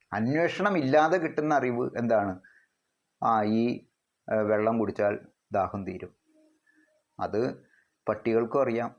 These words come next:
പശുവിനും അറിയാം, ആനയ്ക്കും അറിയാം, സിംഹത്തിനും അറിയാം, കുതിരയ്ക്കും അറിയാം, മനുഷ്യനും അറിയാം, ഏത് പക്ഷിക്കുഞ്ഞിനും അറിയാം വെള്ളം കുടിച്ചാൽ ദാഹം തീരും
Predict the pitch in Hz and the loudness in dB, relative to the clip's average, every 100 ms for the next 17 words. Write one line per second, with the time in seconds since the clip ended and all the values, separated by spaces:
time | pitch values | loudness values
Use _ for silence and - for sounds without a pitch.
0 | _ - 104 107 110 123 110 98 110 - | _ -6 -4 -2 0 0 0 -2 -4 -10
1 | _ - 98 98 104 - 127 104 92 95 | _ -6 -2 -2 -2 -2 -2 -2 -2 -6
2 | - - 98 95 104 110 117 98 90 - | -8 -6 -2 -2 -2 -2 -2 -2 -2 -6
3 | - 107 101 104 - 123 90 90 113 - | -8 -4 0 -2 0 -2 -2 -4 -6 -14
4 | _ _ - 143 117 - 95 92 87 - | _ _ -4 -2 -2 -4 -6 -4 -6 -10
5 | 76 _ _ _ 123 131 147 - 113 - | -16 _ _ _ -2 0 0 -4 -6 -6
6 | 120 - 120 120 127 135 - - - _ | -12 -6 -4 -2 -2 -4 -6 -8 -10 _
7 | _ _ _ _ _ _ _ _ - _ | _ _ _ _ _ _ _ _ -20 _
8 | _ _ _ _ 117 107 113 107 101 101 | _ _ _ _ -2 2 2 0 -2 0
9 | 101 85 101 95 90 92 | 0 0 -4 -10 -14 -16